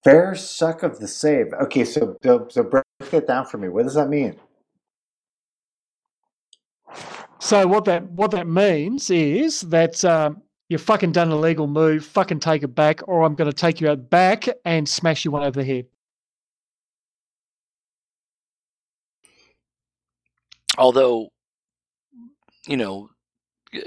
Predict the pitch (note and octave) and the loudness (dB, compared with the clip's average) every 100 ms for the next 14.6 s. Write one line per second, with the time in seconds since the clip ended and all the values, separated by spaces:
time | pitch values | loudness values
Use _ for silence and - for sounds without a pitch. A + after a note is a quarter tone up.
0 | - C#3+ - E3 E3 B2+ G#2+ G#2 B2 C3+ | -8 -2 2 2 2 -4 -6 -4 0 0
1 | G#2 F#2 - G2+ - B2 - A#2+ - D3+ | 0 -6 -8 -10 -10 -10 -4 -2 0 0
2 | G#2+ A2 F#2+ G2 G2+ F#2+ E2+ E2+ F2 - | 0 0 0 0 -2 -4 -12 -14 -18 -20
3 | - - - _ _ _ - A2+ G2 - | -20 -20 -20 _ _ _ -8 -6 -2 0
4 | - - - A2 - F2 D#2+ E2 - - | 2 0 0 -2 -6 -10 -14 -8 -8 -6
5 | - C3 - C#3 - _ A#3 A#3+ _ - | -8 -8 -6 -10 -10 _ -20 -20 _ -8
6 | E4 - - - - _ _ _ _ _ | -8 -8 -12 -14 -20 _ _ _ _ _
7 | _ - F#2 F#2 E2+ F2+ E2+ D#2 - - | _ -4 -2 -4 -8 -8 -6 -6 -4 -6
8 | _ - _ _ _ - C#3 B2+ A#2+ A2+ | _ -20 _ _ _ -4 0 0 -2 -10
9 | G#2 G2 E2+ E2 B1+ G2 F2+ E2 _ _ | -10 -10 -16 -20 -20 -18 -18 -20 _ _
10 | _ _ _ _ _ _ _ _ _ _ | _ _ _ _ _ _ _ _ _ _
11 | C3+ D#3+ E3+ D#3+ A#2+ - A#2+ A#2+ C3 C3 | 0 2 0 -2 -6 0 0 0 -2 -4
12 | A#2 F#2+ - G#2 G2 G#2 A2+ - G#2+ F#2+ | -4 -8 -4 -4 -2 -6 -8 -2 0 0
13 | F#2 - A#2+ C3+ D#3 D#3+ D3+ C3 G#2 G#2+ | -4 -4 0 4 2 0 -2 -4 -4 0
14 | B2 D3+ D3 C#3 C#3 D3 | 2 2 0 0 -2 -4